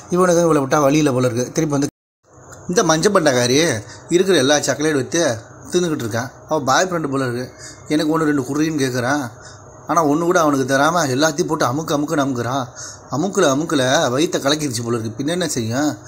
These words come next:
bathroom வாங்கி திறக்கிறா, bathroom எதுவும் ஓட்டமா, open ஆக மாட்டுது. பார்த்தா அவன் பாய் ஃப்ரெண்டு பூட்டி வச்சுட்டான் போல இருக்கு. அப்புறம் பார்த்தா ஏதோ வெடிச்ச சவுண்டு.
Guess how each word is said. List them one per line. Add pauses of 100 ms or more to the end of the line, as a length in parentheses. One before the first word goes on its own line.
(400)
bathroom
வாங்கி
திறக்கிறா,
bathroom
எதுவும்
ஓட்டமா,
open
ஆக
மாட்டுது. (500)
பார்த்தா
அவன்
பாய்
ஃப்ரெண்டு
பூட்டி
வச்சுட்டான்
போல
இருக்கு. (880)
அப்புறம்
பார்த்தா
ஏதோ
வெடிச்ச
சவுண்டு.